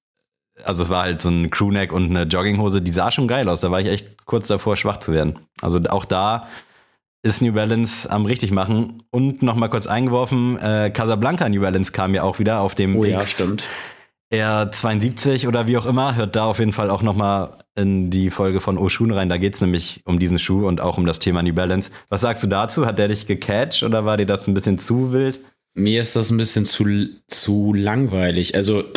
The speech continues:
Speaker 2: <clears throat> also ich finde ihn natürlich schön, aber ich finde, der ist zu sehr der drei zwei sieben. Also,
Speaker 1: Auch
Speaker 2: nein,
Speaker 1: von
Speaker 2: also
Speaker 1: der
Speaker 2: jetzt nicht die Silhouette,
Speaker 1: Ja.
Speaker 2: aber so die Silhouette mit dem Colorway wieder,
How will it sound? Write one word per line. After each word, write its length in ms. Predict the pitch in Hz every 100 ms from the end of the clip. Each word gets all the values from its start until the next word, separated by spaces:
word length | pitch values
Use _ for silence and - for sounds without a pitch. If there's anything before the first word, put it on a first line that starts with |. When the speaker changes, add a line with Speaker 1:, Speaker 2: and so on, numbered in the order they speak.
| 175
Speaker 2:
<clears throat> 280 | 156 110 92
also 140 | 101 92
ich 80 |
finde 160 | - 107
ihn 40 | 98
natürlich 300 | 101 92 -
schön, 340 | 120 127 117
aber 200 | 87 98
ich 100 | 95
finde, 240 | - 98 101
der 80 |
ist 220 | 98 - -
zu 120 | 104
sehr 280 | 90 95 90
der 140 | 90
drei 240 | 85 87 85
zwei 280 | - 87
sieben. 420 | 85 85 80 80 80 _
Also, 400 | 90 90 95 90 92 -
Speaker 1:
Auch 140 | 104
Speaker 2:
nein, 100 | 101
Speaker 1:
von 100 | 95
Speaker 2:
also 140 | 95 101
Speaker 1:
der 80 | 104
Speaker 2:
jetzt 140 | 95
nicht 160 | 120 120
die 80 | 110
Silhouette, 680 | 113 110 107 135 175 185
Speaker 1:
Ja. 120 | 110 104
Speaker 2:
aber 180 | 104 98
so 220 | 107 101 - - - -
die 100 | 101
Silhouette 480 | 110 107 110 110
mit 260 | 104 113 117
dem 220 | 117 117
Colorway 680 | - 120 131 135 131 135 131
wieder, 460 | 120 135 131 139